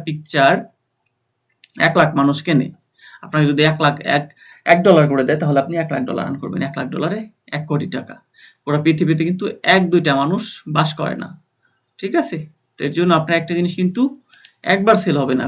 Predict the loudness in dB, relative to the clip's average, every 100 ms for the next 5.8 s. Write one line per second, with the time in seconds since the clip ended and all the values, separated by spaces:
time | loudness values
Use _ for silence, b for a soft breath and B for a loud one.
0 | -6 2 4 4 2 2 2 2 2 2
1 | 2 2 0 -2 0 -2 -2 B B B
2 | -4 2 4 4 2 0 0 0 0 2
3 | 2 2 -2 _ _ -4 2 2 2 0
4 | 2 2 2 0 -2 0 0 0 -2 -10
5 | -20 -20 b b b 2 4 4